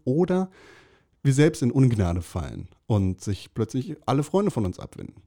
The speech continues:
Und das lässt sich natürlich auch auf andere Dinge übertragen, die nicht Internet sind, die nicht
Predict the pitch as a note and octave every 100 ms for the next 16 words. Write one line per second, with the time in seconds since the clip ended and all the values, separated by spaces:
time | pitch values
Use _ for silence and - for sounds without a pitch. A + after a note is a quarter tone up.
0 | _ _ - D3+ D#3+ E3+ E3+ D#3 D3+ -
1 | D#3 D3 C#3 C#3+ - C#3 C3+ B2+ C3 B2+
2 | B2+ - A#2+ C#3 C3+ C3+ C#3 D#3+ E3 -
3 | - - - _ _ _ _ _ _ _
4 | _ _ _ _ _ - _ B2+ A2 G2
5 | D2 - _ _ _ _ _ _ _ _
6 | - D#2+ E2 - _ _ _ B2+ B2 D#3+
7 | -